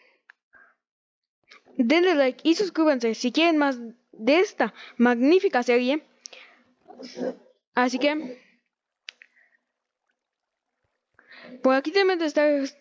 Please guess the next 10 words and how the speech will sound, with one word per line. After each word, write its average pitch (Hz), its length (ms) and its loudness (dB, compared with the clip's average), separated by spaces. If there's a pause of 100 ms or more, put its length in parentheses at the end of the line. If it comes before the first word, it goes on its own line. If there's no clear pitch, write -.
(220)
saliendo 277 420 0
un 269 100 0
botón 277 280 0
de 262 100 2
suscripción 262 640 0 (220)
y 269 100 2
una 302 240 2
lista 359 340 2
de 269 100 2
reproducción. 262 680 -2